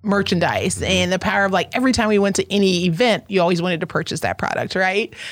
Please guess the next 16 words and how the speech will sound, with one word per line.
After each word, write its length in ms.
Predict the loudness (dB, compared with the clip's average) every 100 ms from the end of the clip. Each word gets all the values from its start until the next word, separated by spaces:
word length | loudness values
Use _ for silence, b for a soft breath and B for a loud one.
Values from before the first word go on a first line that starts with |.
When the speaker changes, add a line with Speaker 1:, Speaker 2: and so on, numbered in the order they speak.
| B
Speaker 1:
But 100 | 0
I 60 | 4
wanted 300 | 4 4 2
something 340 | 2 2 2
to 60 | 4
really 240 | 4 4
represent 760 | 4 2 2 2 2 0 0 -2 0
women 560 | 2 4 4 4 2
that 280 | 2 2 0 -6 B B _
those 300 | -2 2 2
that 100 | 2
either 280 | 2 2 2
love 280 | 2 2 0
sports 480 | 0 2 2 0 -2
like 180 | 0
myself 460 | 2 2 2 0 -2